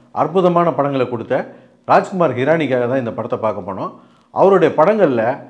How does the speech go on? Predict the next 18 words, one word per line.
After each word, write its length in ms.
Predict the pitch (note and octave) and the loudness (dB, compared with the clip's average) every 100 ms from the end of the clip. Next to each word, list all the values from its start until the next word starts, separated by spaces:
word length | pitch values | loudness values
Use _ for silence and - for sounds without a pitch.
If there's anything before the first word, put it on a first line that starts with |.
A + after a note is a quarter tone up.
| - _ _ | -20 _ _
நல்ல 240 | A#2+ G3 | 0 6
ஆழமான 480 | C#3+ C#3+ D#3 D#3+ D#3 | 6 6 4 2 0
கருத்தும், 460 | B2 C3 B2+ A#2+ A#2+ - - - | 0 -2 -2 -6 -6 -12 -20 -12
நல்ல 320 | A#2 E3 F#3+ | -4 2 4
ஒரு 140 | D3+ B2 | 4 2
காமெடியோட, 880 | - C#3 E3 D3 B2+ A#2 B2 C#3 C3+ - _ - | 2 2 2 0 0 0 -2 -4 -6 -16 _ -8
நல்ல 300 | B2+ D#3+ C#3+ | -2 0 0
human 440 | C#3+ G3+ F3 C3 | 0 -2 0 0
எமோஷன்ஸோட 720 | C#3 C#3+ C#3 A2+ A#2 C#3+ C#3 | -2 -4 -6 -4 -2 0 0
படங்களை 380 | - B2 C3 A#2+ | -2 -4 -2 -2
சொல்லியிருப்பாரு. 680 | A#2 A2+ A2+ G#2+ G#2 A#2 - - _ _ | -2 -4 -6 -6 -6 -8 -10 -18 _ _
அவருடைய 340 | C3+ C#3+ B2 | 0 2 2
படங்கள் 300 | - D#3 A3 | 2 2 2
எல்லாமே 360 | F#3 D3+ D3 E3+ | 2 4 2 2
ஒரு 220 | D#3 B2+ | 0 0
universal 540 | A#2 E3 A#3+ A#3+ A3 F3+ | -2 -2 2 2 2 -2
ஸ்கிரிப்டா 400 | - C#3+ - C3 | -4 -6 0 0
இருக்கும். 320 | G#2+ A2 | 0 -6